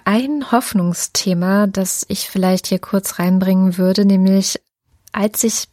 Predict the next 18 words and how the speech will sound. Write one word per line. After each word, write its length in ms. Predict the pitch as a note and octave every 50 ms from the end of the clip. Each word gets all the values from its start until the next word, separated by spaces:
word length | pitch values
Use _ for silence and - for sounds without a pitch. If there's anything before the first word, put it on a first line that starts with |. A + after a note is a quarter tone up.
| -
geguckt 320 | - G#3 - - A#3 - -
habe, 120 | G#3 F#3+
was 120 | G3 -
gibt 160 | - G#3+ G3+ -
es 100 | F#3 -
so 100 | F#3 F#3
für 140 | - -
Literatur? 920 | F3+ F3 F#3 F3+ - - F3 - - - - - - - D4 A#3+ E3 D3+ C#3+ _ _ _ _ - - -
Also 160 | F3+ E3+ F3
jetzt 200 | F3 F3 - -
nicht 180 | G3+ G3 G3 -
so 260 | - E3+ D#3+ D3+ D#3 _ _
Philosophie, 1400 | - - - - F3 E3 E3+ D#3+ D3+ D#3+ D#3+ E3 F3 - - - A3 A3+ A#3 A3+ A3 G#3+ G#3+ G#3 G#3+ G#3 G3 F3 - - _ - - F#3+
Psychologie, 1120 | - - - - G#3+ A3+ - - A3 G#3 F#3+ F3+ F3 F3+ E3 F#3 F#3+ F#3+ F#3+ F#3+ F#3+ F3+ E3+ -
Christentum, 840 | - - - - - F#3 - - - - G3 F3 - - G3 F3+ F3+
das 180 | F3+ F3 -
ist 120 | - G3 -
ja 60 | -